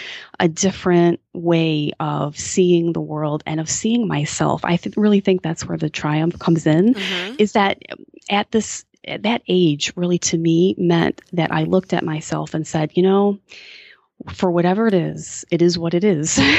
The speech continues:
Speaker 2: Mm-hmm.
Speaker 1: Good and bad, good qualities, bad qual-, qualities, strengths and weaknesses. This is who I am in the way that God made me. And I don't need to apologize for those <laughs> things anymore.
Speaker 2: Right.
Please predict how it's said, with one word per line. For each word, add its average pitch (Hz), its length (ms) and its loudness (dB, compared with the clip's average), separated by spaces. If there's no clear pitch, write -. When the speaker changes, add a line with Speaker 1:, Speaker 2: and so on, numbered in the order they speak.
Speaker 2:
Mm-hmm. 202 400 0
Speaker 1:
Good 202 340 -4
and 160 240 -6
bad, 190 520 -4
good 185 180 2
qualities, 190 380 2
bad 170 220 -2
qual-, 170 240 -6
qualities, 165 580 -2
strengths 180 460 0
and 190 160 2
weaknesses. 165 600 0
This 175 320 0
is 208 140 0
who 185 220 0
I 190 140 -2
am 160 340 0
in 160 80 4
the 160 80 4
way 156 160 0
that 180 140 -6
God 160 200 -4
made 151 220 0
me. 160 180 2
And 208 100 2
I 196 120 2
don't 233 160 2
need 226 160 0
to 240 140 -2
apologize 214 680 -2
for - 100 -10
those - 260 0
<laughs> - 40 -10
things 185 280 0
anymore. 156 380 2
Speaker 2:
Right. 208 340 -8